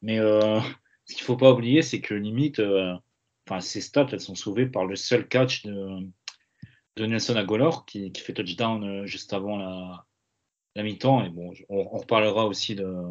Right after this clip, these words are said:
de cette gestion du, du temps, euh, enfin, la, la, la gestion du chrono, euh, parce qu'on arrive à encaisser des points derrière, mais bref.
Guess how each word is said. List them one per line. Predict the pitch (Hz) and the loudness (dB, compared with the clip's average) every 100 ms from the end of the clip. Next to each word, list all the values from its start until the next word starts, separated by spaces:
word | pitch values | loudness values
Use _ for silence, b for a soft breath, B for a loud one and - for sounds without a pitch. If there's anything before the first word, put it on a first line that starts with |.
| 87 90 | -10 -10
de | 101 | -10
cette | - 92 | -8 -6
gestion | 101 101 - 104 | -6 -6 -6 -8
du, | 92 | -8
du | 92 98 | -10 -12
temps, | - 110 104 92 87 | -6 -4 -4 -6 -8
euh, | 85 85 _ | -12 -16 _
enfin, | - 87 _ _ _ _ _ _ - | -18 -18 _ _ _ _ _ _ -8
la, | 95 | -6
la, | 98 104 | -2 -2
la | 101 101 | -2 0
gestion | 98 120 - 123 | 0 0 -2 0
du | 117 | 0
chrono, | - 117 120 120 110 95 90 | -2 -4 0 0 -2 -4 -6
euh, | - B B B B B | -12 B B B B B
parce | - | -16
qu'on | - 107 | -8 -4
arrive | 104 101 | -2 -2
à | 104 | -2
encaisser | 90 104 - 101 | -4 -6 -6 -6
des | |
points | 92 101 | -4 -4
derrière, | 110 120 107 | -2 -2 -2
mais | 98 | -4
bref. | 95 101 - | -4 -4 -6